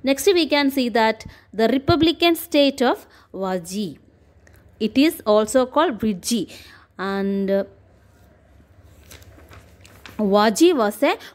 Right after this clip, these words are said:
confederacy. It was a union of eight clans. Vaji was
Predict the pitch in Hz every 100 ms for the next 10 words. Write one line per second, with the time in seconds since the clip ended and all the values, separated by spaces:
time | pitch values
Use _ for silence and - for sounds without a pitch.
0 | _ 254 277 320 320 247 202 190 - 202
1 | - - 208 285 277 381 392 - - 247
2 | 285 311 339 330 240 302 480 - _ _
3 | 240 262 302 - - 247 208 165 - -
4 | 202 196 254 262 285 539